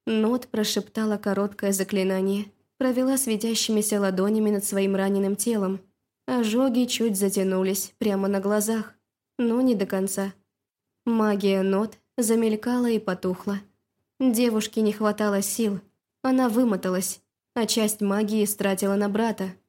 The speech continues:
А бог удачи, которому она поклонялась,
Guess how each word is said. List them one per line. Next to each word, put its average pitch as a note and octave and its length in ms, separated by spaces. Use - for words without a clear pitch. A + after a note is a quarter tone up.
А A#3+ 140
бог C4+ 340
удачи, A3+ 540
которому G3+ 560
она F#3+ 200
поклонялась, A3 800